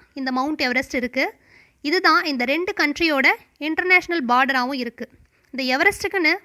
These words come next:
பல பழம்பெயர்கள் நிறையவே இருக்கு. அதுல நேபாளத்துல என்ன சொல்றாங்க அப்படின்னு பார்த்தீங்கன்னா, சாகர் மாதா அப்படின்னும், சைனாவுல சோமா லுங்கோமா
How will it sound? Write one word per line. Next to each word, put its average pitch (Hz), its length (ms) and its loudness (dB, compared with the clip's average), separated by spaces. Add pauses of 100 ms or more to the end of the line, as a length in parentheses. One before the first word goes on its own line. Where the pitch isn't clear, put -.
(120)
பல 339 320 4 (180)
பழம்பெயர்கள் 311 560 0
நிறையவே 269 360 -2
இருக்கு. 269 360 -4 (640)
அதுல 269 360 2 (160)
நேபாளத்துல 381 640 0
என்ன 302 180 0 (100)
சொல்றாங்க 294 460 0
அப்படின்னு 254 300 -2
பார்த்தீங்கன்னா, 247 440 0 (400)
சாகர் 320 360 2
மாதா 262 600 2 (100)
அப்படின்னும், 254 460 -4 (480)
சைனாவுல 320 600 4 (300)
சோமா 381 400 4
லுங்கோமா 285 500 -2